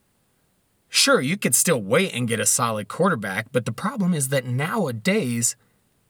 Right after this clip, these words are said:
now in the N F L, the,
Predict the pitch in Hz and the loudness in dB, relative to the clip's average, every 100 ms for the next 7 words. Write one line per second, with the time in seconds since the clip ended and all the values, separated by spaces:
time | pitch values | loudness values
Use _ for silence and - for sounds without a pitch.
0 | _ _ _ 190 226 226 175 175 175 160 | _ _ _ 0 2 2 2 2 0 0
1 | 123 262 - 135 135 131 _ _ _ _ | 0 -2 0 -2 -4 -12 _ _ _ _
2 | _ _ _ _ _ _ _ _ 147 175 | _ _ _ _ _ _ _ _ 2 4
3 | 165 | 4